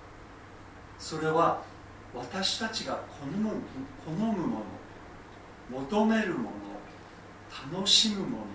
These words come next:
の、思いを巡らせるものを通して、より神に近づくということです。その過程において、私たちの知恵は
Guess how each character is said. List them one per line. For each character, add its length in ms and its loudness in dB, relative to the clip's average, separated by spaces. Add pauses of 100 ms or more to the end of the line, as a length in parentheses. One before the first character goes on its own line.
(800)
の、 60 0
思 280 4
い 20 0 (160)
を 120 -2 (560)
巡 120 -2
ら 160 2
せ 260 -2
る 100 -2 (320)
も 100 -2
の 180 2
を 80 -2 (280)
通 60 0
し 140 0
て、 240 -2 (720)
よ 140 -2
り 220 0 (400)
神 240 2
に 200 0 (280)
近 280 4
づ 280 -2
く 80 -12 (420)
と 120 4
い 140 0
う 80 -4
こ 160 -8
と 60 -10 (160)
で 60 -14
す。 320 -6 (1600)
そ 220 -2
の 280 4 (140)
過 140 -10
程 140 -2
に 260 6
お 140 0
い 80 2
て、 320 2 (480)
私 400 0
た 140 4
ち 140 -2
の 80 -2 (220)
知 240 2
恵 140 -2
は 160 -4